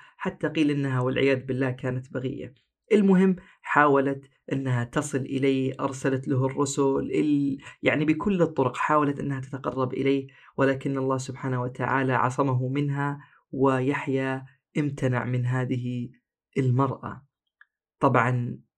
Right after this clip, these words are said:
بسبب هذا الرفض والامتناع، هذه المرأة يعني، آه، خلونا نقول حقدت عليه،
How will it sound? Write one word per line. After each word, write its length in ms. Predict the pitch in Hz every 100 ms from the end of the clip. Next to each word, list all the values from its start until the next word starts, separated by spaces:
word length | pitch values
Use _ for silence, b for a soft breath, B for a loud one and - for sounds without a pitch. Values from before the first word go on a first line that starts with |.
| -
بسبب 520 | 151 151 214 190 -
هذا 280 | 135 147 135
الرفض 440 | 135 135 - -
والامتناع، 920 | 131 - 127 - 135 151 160 143 - b b b -
هذه 360 | 165 165 143
المرأة 720 | 135 143 147 143 151 156 156 - _ _ -
يعني، 1080 | 131 127 120 - 127 123 123 127 139 - - _ _ _ _
آه، 560 | - 131 131 135 139 - _ _ _ _ _ _ _ _ _ _
خلونا 420 | - 143 147 139
نقول 500 | 135 131 147 147 143
حقدت 600 | - - 156 151 127 131 -
عليه، 500 | 120 120 - 131